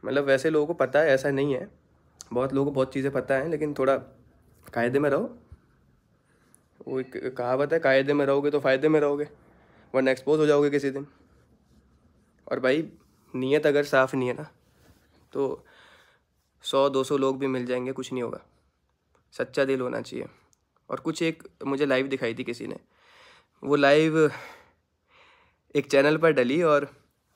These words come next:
वीडियो थी वो अड़तीस चालीस मिनट की, और वो उसको एक घंटे बाद डिलीट कर दिया गया। फिर एक फ़ैन पेज ने उसका लिंक डाला और वो फ़ैन पेज ने अनलिस्टेड लिंक डाला।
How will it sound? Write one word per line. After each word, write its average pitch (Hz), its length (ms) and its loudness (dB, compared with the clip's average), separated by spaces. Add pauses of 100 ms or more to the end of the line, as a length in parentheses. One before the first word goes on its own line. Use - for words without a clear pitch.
(120)
वीडियो 139 320 0
थी 139 140 -4
वो 156 80 -2
अड़तीस 165 400 -2
चालीस 139 320 -2
मिनट 127 160 -6
की, 156 120 -6
और 185 120 -4
वो 165 140 -4
उसको 180 320 -4
एक 156 200 -4
घंटे 143 240 -6
बाद 165 120 0
डिलीट 139 320 -4
कर 123 160 -6
दिया - 200 -10
गया। - 160 -12 (840)
फिर 185 340 2
एक 196 140 2
फ़ैन 170 320 4
पेज 175 240 2
ने 175 100 0
उसका 170 220 0
लिंक 143 240 0
डाला 127 300 0
और 143 80 0
वो 147 80 -2
फ़ैन 139 280 0
पेज 143 220 -2
ने 160 160 -2
अनलिस्टेड 170 580 0
लिंक 156 220 -2
डाला। - 400 -6